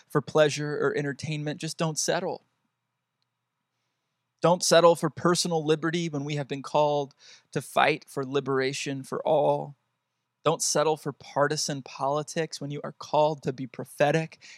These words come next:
in our world that needs you. Don't settle for being an American Christian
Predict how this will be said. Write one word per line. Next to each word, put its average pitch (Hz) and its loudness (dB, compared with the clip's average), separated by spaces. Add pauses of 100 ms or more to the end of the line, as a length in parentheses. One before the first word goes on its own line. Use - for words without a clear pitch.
in 139 -2
our 123 0
world 131 -2
that 127 -6
needs 139 -4
you. 151 -6 (300)
Don't 170 2
settle 170 0
for 151 -4
being 151 -4
an 143 -4
American 135 -4
Christian 143 -10